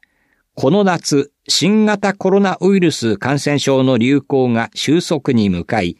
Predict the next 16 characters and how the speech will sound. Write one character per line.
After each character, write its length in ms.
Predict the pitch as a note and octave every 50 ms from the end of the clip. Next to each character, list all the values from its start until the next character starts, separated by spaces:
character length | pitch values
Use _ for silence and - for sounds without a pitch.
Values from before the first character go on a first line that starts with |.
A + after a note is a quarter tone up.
| _ _ _ _ _ _
世 200 | - - E3+ E3
界 220 | - A3+ A3+ G#3+
的 240 | G3 G#3 G3+ G3 F#3
な 280 | F3 E3+ E3 E3 D#3+ -
人 380 | G2+ F#2+ F#2 G2 C3+ F3 F#3 F#3
流 280 | F3 F3+ F3+ E3+ E3 D#3+
の 160 | D3+ D3 C3+
復 160 | - - - _ -
活 300 | - C#3 C3 - - C3+
に 120 | C3 C3
よ 120 | B2 A2+
り、 200 | A2 A2+ A2+ G#2 - _ _ _ _ _
南 440 | G2+ G#2+ A#2 C#3+ F#3 G#3 G#3+ G#3+ F#3+
半 220 | F#3+ G#3+ G#3 G3
球 280 | G3+ - C#3+ A#2 G#2 G2+
で 260 | F2+ F#2 F#2+ G2+